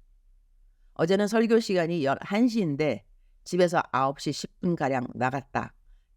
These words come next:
잘 가다가 내비 말을 잘못 알아들어서리, 흐흐흐, 출구를 잘못 나갔다. 그랬더니 도착 시간 삼십 분 남았다고 했는데 갑자기 도착 시간이 오십팔 분으로 바뀌었다.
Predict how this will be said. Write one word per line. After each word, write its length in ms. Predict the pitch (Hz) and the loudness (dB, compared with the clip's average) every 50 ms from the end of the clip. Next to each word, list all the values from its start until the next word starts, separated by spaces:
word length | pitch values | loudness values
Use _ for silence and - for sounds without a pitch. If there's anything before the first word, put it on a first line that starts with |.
| _ _ | _ _
잘 540 | - - - 110 120 123 127 135 135 135 | -10 -6 -6 -4 -2 -2 0 0 -2 -2
가다가 580 | - - - - 147 156 156 151 190 226 233 - - _ _ _ _ _ _ _ _ _ _ | -4 -6 -8 -2 0 0 2 2 0 0 0 -4 -10 _ _ _ _ _ _ _ _ _ _
내비 460 | - 135 135 151 165 170 160 175 170 | -12 -2 0 2 2 2 2 2 0
말을 320 | 156 156 143 139 143 147 143 | 2 2 2 2 0 -2 -2
잘못 480 | - - 135 131 135 131 127 139 123 - _ | -2 -4 -2 0 0 0 0 -2 -2 -4 _
알아들어서리, 1000 | - 127 120 127 147 151 143 - 135 147 156 156 151 135 120 147 190 233 - _ _ _ _ _ _ - | -6 -2 0 0 2 0 0 -2 -2 -2 -2 0 0 0 2 2 2 0 -2 _ _ _ _ _ _ -4
흐흐흐, 680 | 120 113 110 107 113 104 101 101 135 175 202 220 - - _ _ _ _ _ _ | -4 -2 -2 -4 -4 -6 -6 0 2 2 2 2 0 -4 _ _ _ _ _ _
출구를 500 | - 269 269 262 208 208 160 123 - - - - | 0 0 2 2 2 2 2 0 -2 -4 -10 -8
잘못 440 | - - 123 123 143 147 - - _ _ | -4 -2 0 0 0 0 -2 -4 _ _
나갔다. 480 | - - - 175 - _ - _ _ _ _ _ _ _ _ - _ _ _ _ | -10 -10 -10 -12 -16 _ -20 _ _ _ _ _ _ _ _ -20 _ _ _ _
그랬더니 600 | - 190 226 220 - - 135 139 202 285 370 - _ _ - _ _ _ - _ _ _ | 2 2 2 2 0 -2 -2 0 0 -2 -4 -6 _ _ -20 _ _ _ -20 _ _ _
도착 280 | - 233 - - - - | -2 2 2 2 2 2
시간 280 | - 233 190 175 131 113 | 0 0 0 0 -2 -2
삼십 360 | - - 254 277 285 254 - - | -4 -2 0 0 0 -2 -2 0
분 140 | - 233 | 2 4
남았다고 460 | 220 190 180 170 - - 165 151 151 165 | 4 4 4 2 0 0 0 0 2 0
했는데 440 | 175 175 156 156 147 147 123 - - _ _ _ _ | 0 0 0 0 0 -2 -2 -4 -8 _ _ _ _
갑자기 920 | - - 135 - _ _ _ - 240 247 262 262 262 254 226 302 311 294 - - _ - | -6 -6 -6 -6 _ _ _ 0 2 4 4 4 2 2 2 2 2 2 0 -2 _ -6
도착 340 | - 147 - - 175 - - | -6 -4 -2 0 -2 -2 -2
시간이 320 | - 143 139 127 117 113 - - | -2 -2 -2 0 0 -2 -4 -4
오십팔 600 | 131 143 143 - - - - _ - 254 202 196 | -4 -4 -2 -4 -6 -8 -10 _ -2 0 0 2
분으로 260 | 175 165 139 113 120 | 2 0 0 -2 -4
바뀌었다. 560 | 104 - - - - 110 - - _ - _ | -6 -10 -14 -10 -8 -8 -8 -8 _ -20 _